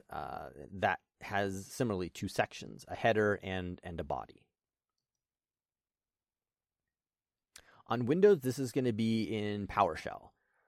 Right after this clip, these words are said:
Um, I could not find a tool like Netcat that's, um, built into Windows. There's lots of people who have basically written little PowerShell programs that emulate Netcat by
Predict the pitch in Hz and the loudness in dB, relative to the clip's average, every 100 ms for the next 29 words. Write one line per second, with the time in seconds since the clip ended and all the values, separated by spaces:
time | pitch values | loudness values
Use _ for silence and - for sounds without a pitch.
0 | - 92 95 95 - 190 220 156 143 - | -10 -4 -4 -2 -2 -2 -2 0 0 0
1 | - 110 107 107 104 107 101 101 98 95 | 0 2 2 -2 -4 -2 0 2 2 0
2 | 92 92 - - - - - 135 120 98 | -2 -4 -8 -16 -20 -16 -4 0 2 4
3 | 104 92 98 - 90 85 _ 92 87 - | 2 0 -6 -4 -4 -4 _ 0 0 -2
4 | - - - _ 90 80 87 78 107 - | -12 -12 -16 _ -10 -8 -8 -4 -4 -2
5 | 104 95 92 95 82 - 95 95 110 - | -4 -4 -6 -6 -8 -8 -6 0 0 0
6 | 104 113 104 98 95 90 98 98 101 92 | -2 -4 -4 -2 -2 0 0 0 -2 -6
7 | 82 107 104 95 101 85 104 98 - 78 | -4 -4 -4 -6 -6 -4 0 0 0 -4
8 | - 196 120 110 104 104 - - - 85 | 4 4 6 4 2 -2 -8 -20 -8 -8
9 | - 143 127 92 95 92 - - 87 - | -2 0 2 0 -2 -8 -12 -8 -6 -4
10 | 80 80 | -4 -4